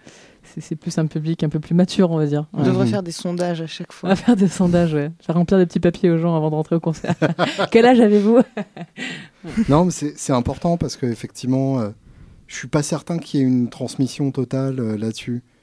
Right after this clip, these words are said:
Speaker 1: Mm.
Speaker 3: Je,
Speaker 1: Mm.
Speaker 3: je sais pas si, si les nouvelles générations ont rencontré A C D C, euh, naturellement ou pas tout à fait.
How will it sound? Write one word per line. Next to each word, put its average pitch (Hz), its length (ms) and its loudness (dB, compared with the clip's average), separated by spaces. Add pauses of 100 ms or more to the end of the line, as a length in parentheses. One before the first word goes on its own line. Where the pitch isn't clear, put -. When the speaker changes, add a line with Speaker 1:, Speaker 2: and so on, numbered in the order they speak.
(140)
Speaker 1:
Mm. 202 120 0 (400)
Speaker 3:
Je, 107 140 -2
Speaker 1:
Mm. 107 220 0
Speaker 3:
je 104 140 -6
sais 117 180 -2
pas 135 160 0
si, 117 680 -6
si - 200 -2
les 117 120 6
nouvelles 117 280 4
générations 113 500 -2
ont 127 260 0
rencontré 110 420 -4
A 117 100 -4
C 120 140 -8
D 110 140 -6
C, - 160 -10
euh, 123 320 -4 (520)
naturellement 120 600 2
ou 110 500 -2
pas 107 240 -6
tout - 180 -20
à 113 80 -4
fait. 107 240 -12